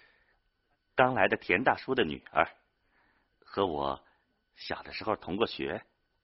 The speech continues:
”“她肯定和你相好过，要不送这么贵的东西。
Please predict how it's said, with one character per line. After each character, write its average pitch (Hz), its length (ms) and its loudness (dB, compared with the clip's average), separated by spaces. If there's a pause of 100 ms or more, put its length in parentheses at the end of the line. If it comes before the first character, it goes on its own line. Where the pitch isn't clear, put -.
(1300)
”“她 220 100 4
肯 175 220 0
定 196 140 6
和 202 100 2
你 170 100 0
相 196 280 6
好 67 220 4
过， - 340 0 (720)
要 214 140 2
不 170 240 -6 (1040)
送 160 260 -6 (380)
这 190 120 2
么 139 120 -2
贵 139 180 2
的 110 100 0
东 120 280 -6
西。 - 260 -12